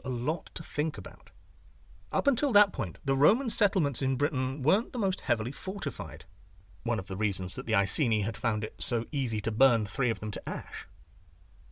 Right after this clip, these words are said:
After the revolt, the Romans decided that maybe they should start building walls around their cities, just in case. Well,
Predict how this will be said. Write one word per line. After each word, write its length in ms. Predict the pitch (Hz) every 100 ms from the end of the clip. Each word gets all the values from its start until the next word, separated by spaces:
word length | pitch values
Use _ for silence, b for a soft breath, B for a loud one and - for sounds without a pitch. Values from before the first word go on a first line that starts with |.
| - -
After 260 | 143 226 247
the 100 | 175
revolt, 380 | 123 104 80 -
the 80 | 131
Romans 400 | 131 202 185 160
decided 480 | 151 143 160 143 135
that 160 | 156 - -
maybe 540 | 254 302 359 349 320
they 160 | 294 294
should 180 | - -
start 380 | - 202 196 147
building 520 | 180 175 175 175 165
walls 400 | 156 123 104 90
around 260 | 87 85
their 120 | 85 90
cities, 540 | - 104 - - - - - - - - - - -
just 260 | - 165 95
in 120 | 95
case. 520 | - 87 - - - - - - - - - - - - - - - - - - - - - - - - - - - - - - - -
Well, 380 | 131 127 117 71